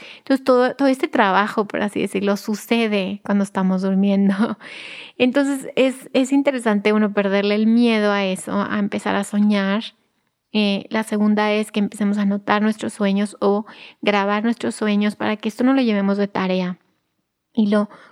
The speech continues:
comencemos a procesar al día siguiente, como, "Ah,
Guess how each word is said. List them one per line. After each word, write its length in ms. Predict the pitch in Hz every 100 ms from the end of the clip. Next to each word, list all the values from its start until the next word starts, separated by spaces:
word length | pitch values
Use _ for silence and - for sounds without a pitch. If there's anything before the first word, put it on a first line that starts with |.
| -
comencemos 500 | 220 220 214 214 240
a 140 | 240
procesar 720 | 202 190 - 190 - 196 175 - - _ _ -
al 160 | 190
día 180 | 190 196
siguiente, 440 | 190 190 175 202
como, 220 | - 202 -
"Ah, 500 | 202 226 202 -